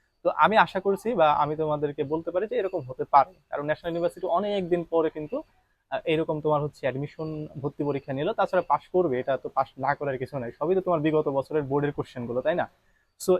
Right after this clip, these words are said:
এরপরে আছে কবে ক্লাস শুরু হবে। তো ক্লাস শুরুর কথা বললাম, দেখা যাবে যে আগস্টের দিকে তোমাদের ক্লাস শুরু হয়ে যাবে।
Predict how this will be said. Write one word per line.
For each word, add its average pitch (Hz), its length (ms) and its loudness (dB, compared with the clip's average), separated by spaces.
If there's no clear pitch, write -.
এরপরে 226 300 6
আছে 247 360 4
কবে 220 200 6
ক্লাস 190 200 4
শুরু 185 220 2
হবে। 139 280 2
তো 190 200 0
ক্লাস - 340 2
শুরুর 202 160 4
কথা 185 180 4
বললাম, 175 320 6
দেখা 165 200 0
যাবে 160 160 2
যে 160 60 6
আগস্টের 156 500 2
দিকে 175 160 -2
তোমাদের 151 300 -4
ক্লাস 143 180 -6
শুরু 160 200 -6
হয়ে 160 140 0
যাবে। 156 260 0